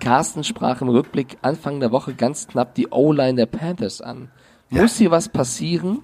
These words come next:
Speaker 1: oder liegt der Schwerpunkt eigentlich hauptsächlich auf der Leistung der Defense bitte bei den Panthers?
Speaker 2: Äh, die, du musst natürlich, äh, als Defense, äh,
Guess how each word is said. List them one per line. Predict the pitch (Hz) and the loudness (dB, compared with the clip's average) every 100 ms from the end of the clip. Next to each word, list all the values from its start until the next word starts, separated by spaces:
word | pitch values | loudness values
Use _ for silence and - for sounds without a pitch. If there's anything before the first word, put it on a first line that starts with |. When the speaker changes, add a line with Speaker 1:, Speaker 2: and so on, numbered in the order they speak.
| - | -6
Speaker 1:
oder | - 131 131 | 0 4 4
liegt | 143 - | 2 0
der | 120 | -2
Schwerpunkt | - 120 123 - 147 - | 0 2 2 2 -6 -6
eigentlich | - 123 156 165 - | 0 0 0 -6 -2
hauptsächlich | 220 226 - 127 - 135 - | 0 0 0 -4 -2 -6 0
auf | 113 - | -2 2
der | 113 | 2
Leistung | 101 107 117 - 113 | 2 0 0 -2 0
der | 110 - - | 0 -2 0
Defense | 131 117 - - - | 0 0 -6 -10 -14
bitte | - | -12
bei | - | -8
den | - | -8
Panthers? | - - - - - _ _ _ _ _ | -8 -14 -14 -20 -20 _ _ _ _ _
Speaker 2:
Äh, | - 80 | 2 4
die, | 69 62 - | 4 -2 -4
du | 67 | 0
musst | 73 87 | 0 2
natürlich, | 90 82 73 - | 2 2 2 0
äh, | 71 | 0
als | 67 58 - | 2 0 -2
Defense, | 87 85 85 - | -4 -2 -2 -2
äh, | 50 53 - - | -6 -6 -10 -14